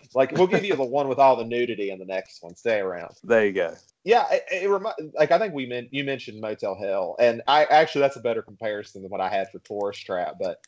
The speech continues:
Speaker 1: it's not as good as either one of those, but I would still, like, if somebody's into eighties horror, I'd be like,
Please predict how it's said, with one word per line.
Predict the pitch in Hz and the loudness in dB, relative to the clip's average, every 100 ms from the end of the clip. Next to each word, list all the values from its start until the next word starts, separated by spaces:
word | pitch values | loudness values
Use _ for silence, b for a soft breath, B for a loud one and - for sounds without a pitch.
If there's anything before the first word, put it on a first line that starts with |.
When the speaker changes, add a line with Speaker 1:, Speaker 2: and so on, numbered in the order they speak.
| - | 0
Speaker 1:
it's | 151 156 | 0 2
not | 165 175 208 | 2 4 4
as | 147 | 0
good | 120 127 127 | 0 0 2
as | 139 135 | 2 0
either | 160 165 | -2 -4
one | 147 160 | -4 -4
of | 160 | -2
those, | 165 170 165 156 - - | -2 -2 -6 -12 -18 -2
but | 135 131 | 2 4
I | 135 | 4
would | 120 | 0
still, | - 120 104 95 _ - | 0 0 0 -8 _ -2
like, | 101 95 | -2 -2
if | 107 | -6
somebody's | 143 123 113 110 | 0 2 2 0
into | 98 73 | -4 -2
eighties | 98 90 - - | -2 -4 -12 -14
horror, | 90 87 87 | -10 -8 -8
I'd | 87 82 | -10 -14
be | |
like, | 71 | -18